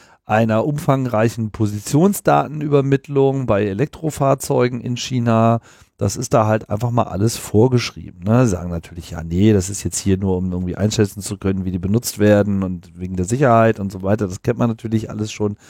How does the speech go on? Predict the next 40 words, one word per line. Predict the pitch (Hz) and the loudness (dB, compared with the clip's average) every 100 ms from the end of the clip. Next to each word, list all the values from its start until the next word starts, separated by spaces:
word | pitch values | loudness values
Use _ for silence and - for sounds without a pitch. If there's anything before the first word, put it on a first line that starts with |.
| - - _ | -20 -20 _
schon | - 104 | -10 -8
klar, | - 110 107 | -2 0 2
wie | |
das | 127 123 | 2 0
da | 123 | -2
läuft. | 104 98 143 151 _ _ _ _ | 0 2 2 0 _ _ _ _
Nur | 123 135 135 131 123 _ _ | -2 4 6 4 2 _ _
stehst | - 139 127 | -6 -2 -2
du | 139 | 0
dann | 123 117 | 0 2
halt | 120 | -2
am | 107 110 | -4 -6
Ende | 117 139 147 | -2 2 2
immer | 139 139 143 147 120 | 2 0 2 0 -2
vor | - | -2
der | 127 117 | 0 0
Frage | - 110 127 147 | 0 2 4 2
als | 117 120 | 0 -2
Unternehmen, | 120 113 107 110 131 147 107 | -4 -2 0 0 0 -2 -6
"Na | 98 | -2
ja, | 104 135 180 | 2 2 2
machen | 123 131 | -2 -2
wir | 131 | 0
jetzt | 131 120 | -2 -2
beim | 110 110 | -2 0
Wachstumsmarkt | 117 - - 151 139 135 123 - | -2 -2 -6 -6 -4 0 0 0
der | 127 | 0
nächsten | 127 135 135 | 0 -2 -4
hundert | 123 123 117 | -2 -2 2
Jahre | 113 113 113 | 2 4 2
mit | 110 139 - 151 | 2 2 0 -6
oder, | 147 143 120 120 - | 0 2 2 2 2
äh, | 123 123 113 | 2 4 4
lassen | 113 120 | 2 0
wir | 120 | 0
das | 117 | -2
einfach | 113 113 113 110 | -2 -2 -2 -2
sein | - 101 117 120 110 | -2 0 2 0 -2
wegen | 113 110 113 107 | 0 0 0 -4
Bedenken?" | 101 95 92 | -4 -4 -6